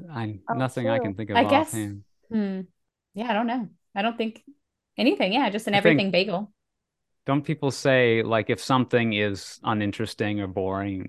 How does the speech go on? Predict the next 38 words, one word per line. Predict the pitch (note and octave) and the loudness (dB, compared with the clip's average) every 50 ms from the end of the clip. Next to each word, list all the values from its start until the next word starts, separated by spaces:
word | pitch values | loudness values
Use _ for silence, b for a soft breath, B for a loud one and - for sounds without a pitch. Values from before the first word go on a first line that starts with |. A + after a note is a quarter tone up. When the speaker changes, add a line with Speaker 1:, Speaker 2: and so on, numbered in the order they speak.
| - | -6
Speaker 1:
they | F#2+ F2+ - - _ _ | -6 -8 -8 -10 _ _
say | - - G#2+ G2+ | -10 -6 -6 -6
it's | F#2+ - - | -6 -6 -6
sort | - A2 F#2+ F#2 | -4 -4 -2 -2
of | F#2 F2+ | -2 -4
like | G2 F#2 - | -4 -4 -4
a | - F2+ | -4 -4
nothing | F2+ F#2+ G2 G2 - G2+ F#2+ G2 G2 F2+ | -2 -2 -2 -2 -2 -2 -2 -2 -2 -2
sandwich | - A2+ A2 G#2 G#2 G#2 G2+ G#2+ G#2+ G#2 - - - - | -2 -2 0 0 0 0 -2 -4 -4 -6 -8 -14 -12 -12
or | A#2 G#2 | -12 -12
something? | - - A2+ G#2+ A#2+ D#3 D#3 C#3+ B2 A#2+ | -12 -12 -14 -14 -14 -16 -16 -14 -12 -10
Uh, | - G2+ G2 G2 F#2+ - | -10 -10 -10 -10 -6 -2
I | C4 C4 | 0 2
don't | C#4 D#4 D#4+ | 2 2 2
Speaker 3:
Oh, | E4 E4+ | 2 0
Speaker 1:
know. | E4+ D#4+ | 2 4
Speaker 3:
I | - A#3+ | 2 4
have | A#3 A#3 A3 | 4 2 0
heard | A3 G#3 F3+ F3 F3 | 0 -2 -2 0 -2
that. | E3+ E3+ F3 - _ | -2 -2 -4 -6 _
Speaker 1:
My, | - C3+ B2+ | 0 0 2
my | B2+ D3 C#3+ | 4 2 2
brain's | C3 A2+ B2 A2+ A2+ G#2+ G2+ - | 2 4 2 2 2 2 0 -4
not | G#2 G2 F#2 | -8 -10 -10
super | - - G#2+ - G2+ | -10 -12 -10 -10 -10
fresh | F#2 - - G#2+ G2 F#2 - - | -10 -6 -6 -6 -6 -6 -6 -8
right | - - - - | -8 -8 -8 -2
<laughs> | - | 0
now, | F3 D#3 | 0 0
so | - - D3+ - - | 2 0 -4 0 6
I'm | E3+ C#4+ | 6 6
Speaker 3:
<laughs> | D#4+ D4+ F#4+ - - - F4 - - F4 D#4 | 8 8 6 8 8 8 6 8 8 8 8
Speaker 1:
trying | A3+ E3+ C#3+ C#3 | 10 10 8 8
to | - | 8
think | - D3+ C#3 C3 | 6 6 6 6
of | C#3+ B2 B2 | 4 4 6
all | C3 B2+ A#2+ | 6 6 6
my, | A#2+ A#2 A2+ A2 A2+ A2 A#2 A#2 A#2 | 4 4 2 2 0 -2 -6 -6 -6